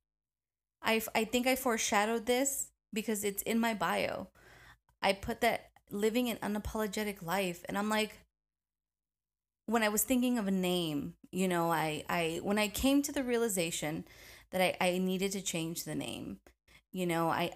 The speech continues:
I, it was something that I think I needed to be just a little bit more personal, you know, to fit who I was. And not that the Awful Good wasn't great. It's just, I had designated that for my candle company,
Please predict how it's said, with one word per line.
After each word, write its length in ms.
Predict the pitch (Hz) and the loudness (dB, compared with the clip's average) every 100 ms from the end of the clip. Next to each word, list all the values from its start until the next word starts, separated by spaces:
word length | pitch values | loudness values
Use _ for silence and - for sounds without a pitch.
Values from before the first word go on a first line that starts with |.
| - | 0
I, 40 | |
it 340 | 175 - - | 0 0 -2
was 160 | 190 185 | 0 2
something 560 | - 214 226 - 240 226 | 4 4 2 0 0 2
that 80 | |
I 100 | 185 | 0
think 360 | 180 - 190 196 | 0 -2 -2 -2
I 100 | - | -2
needed 380 | 190 175 185 185 | 0 0 -2 -2
to 120 | 185 | -4
be 300 | 170 165 - | -2 -4 -4
just 240 | 170 160 | -4 -2
a 60 | 170 | -2
little 260 | 165 160 165 | -2 -2 0
bit 160 | 165 | -2
more 140 | 156 156 | -4 -8
personal, 640 | - 151 - 147 143 170 - _ - _ _ _ | -6 -2 -2 -2 -4 -6 -12 _ -20 _ _ _
you 140 | 180 | -4
know, 380 | 170 147 - 170 - | -2 -2 -4 -8 -10
to 120 | - | -6
fit 400 | 180 - 175 - - _ _ _ - | -4 0 0 0 -20 _ _ _ -8
who 180 | 180 | -6
I 200 | - 151 | -4 -4
was. 480 | 147 156 - 180 - - - - | -4 -6 -6 -6 -8 -10 -20 -2
And 60 | 302 | 0
not 120 | 330 | 0
that 80 | 294 | 2
the 100 | - | 2
Awful 280 | 214 - 214 | 2 0 -4
Good 220 | 196 202 | -2 0
wasn't 420 | 180 175 175 - | 2 2 2 -4
great. 460 | - 165 165 190 143 | -4 -2 0 -2 -4
It's 240 | 190 - | -2 2
just, 380 | 196 190 - - - - - - | 2 2 0 -2 -20 -20 -20 -10
I 60 | 196 | -2
had 180 | 208 | -2
designated 520 | 185 220 247 262 262 247 | 2 2 4 2 2 2
that 160 | 226 | 0
for 100 | 220 | 0
my 100 | 208 | -2
candle 400 | - - 202 185 | -2 -4 0 0
company, 560 | 185 151 - - - | -2 -6 -6 -8 -8